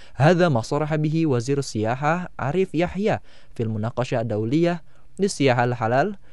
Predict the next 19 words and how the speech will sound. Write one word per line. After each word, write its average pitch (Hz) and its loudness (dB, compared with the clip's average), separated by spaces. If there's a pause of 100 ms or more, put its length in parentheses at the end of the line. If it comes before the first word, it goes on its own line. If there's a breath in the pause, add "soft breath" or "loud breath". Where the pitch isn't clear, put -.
(140 soft breath)
في 208 2
معهد 175 0 (120)
تكنولوجيا 139 0
باندونغ 147 0
يوم 101 -2
الخميس. 104 -4 (960 soft breath)
صرح 190 4
سعادته 135 2
إن 131 0 (140)
بالرغم 160 2
من 131 2
أن 147 0
إندونيسيا 120 0
لها 107 -2
إمكانيات 107 -4
كبيرة 127 -2 (340 soft breath)
لتنمية 117 -2
السياحة 139 0
الحلال، 156 0